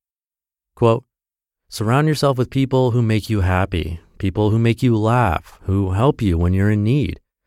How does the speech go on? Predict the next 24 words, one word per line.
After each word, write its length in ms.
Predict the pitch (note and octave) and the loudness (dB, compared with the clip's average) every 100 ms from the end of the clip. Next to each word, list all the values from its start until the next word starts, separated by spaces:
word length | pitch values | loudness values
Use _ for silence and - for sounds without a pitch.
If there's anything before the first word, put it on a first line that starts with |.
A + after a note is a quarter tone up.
| _ | _
people 240 | D3 C#3 D3+ | 0 2 2
who 100 | C#3+ | 0
genuinely 680 | - A#2+ B2 B2 A#2+ A2+ | 0 0 2 2 0 -2
care. 520 | F#2 - G2+ F#2 D#2+ - _ _ _ - | -4 -4 -2 0 -4 -10 _ _ _ -2
They 120 | F#2 | 2
are 100 | G#2 | 4
the 100 | G2+ | 2
ones 300 | G2 G#2 G2 | 2 2 2
worth 280 | F2 G#2+ - | 0 0 0
keeping 380 | A2+ A2+ A#2+ A2 | -4 0 0 0
in 200 | G2 G#2 | -2 0
your 180 | G2 F2+ | 0 0
life. 380 | F2 F2 - _ _ _ _ - | 0 -2 -6 _ _ _ _ -6
Everyone 320 | F2 F2 E2+ | 0 0 2
else 400 | C3 E2 - - _ _ - | 2 0 -4 -12 _ _ -6
is 140 | E2+ | -4
just 160 | D#2 - | -4 -2
passing 360 | F2+ E2+ F2 | 0 0 -4
through." 400 | - F2+ F#2+ D#2+ - _ _ _ _ _ _ _ | -2 0 0 -2 -8 _ _ _ _ _ _ _
Karl 260 | - F2 E2+ | -2 0 2
Marx. 420 | F2+ E2 - - - _ _ _ _ _ _ _ _ _ _ | 0 -2 -6 -14 -20 _ _ _ _ _ _ _ _ _ _
People 380 | B2 B2+ E3 D#3+ | -4 2 2 4
are 120 | B2+ | 2
different. 580 | A2+ C3+ G#2 - - | 2 0 -2 -6 -10